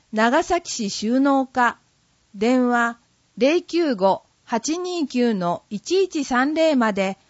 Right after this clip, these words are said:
お早めにご相談ください。納付忘れにならないために、便利で確実な口座振替をご利用ください。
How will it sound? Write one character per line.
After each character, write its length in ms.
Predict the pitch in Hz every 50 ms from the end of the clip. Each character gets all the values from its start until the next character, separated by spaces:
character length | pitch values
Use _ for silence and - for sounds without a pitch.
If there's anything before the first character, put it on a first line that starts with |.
| _ _ -
お 140 | 196 202
早 320 | 196 285 311 349 359 359 359
め 100 | 359 349
に 140 | 349 359 285
ご 160 | 254 240 247
相 240 | - 262 262 269 254
談 240 | 262 254 254 254
く 80 | - 240
だ 160 | 226 233 262
さ 180 | - - 240 240
い。 160 | 214 - - _ _ _ _ _ _ _ _ _ _ _ _ _ _ _ _ _ _ _ _ _ _ _ -
納 220 | 214 240 294 339
付 100 | - 359
忘 300 | 359 349 349 339 - 349
れ 100 | 311 320
に 100 | 285 269
な 140 | 254 247 233
ら 140 | 240 269 311
な 160 | 339 330 330
い 80 | 311 269
た 100 | 269 262
め 160 | 254 240 233
に、 240 | 226 214 214 214 _ _ _ _ _ _ _ - -
便 300 | 190 247 302 339 330 285
利 100 | 294 262
で 140 | 220 208 -
確 320 | - 214 185 - 247 254
実 280 | 262 294 262 - 269 269
な 280 | 262 254 247 - - _ _ -
口 260 | - - 285 330 359
座 160 | 359 370 349
振 260 | - - 370 370 370 370
替 300 | 359 330 330 285 247 226
を 100 | 208 185
ご 160 | 170 180 180
利 120 | 180 196 220
用 200 | 254 285 285 269
く 140 | - 269
だ 140 | 247 262 254
さ 180 | - - 240 233
い。 140 | 202 -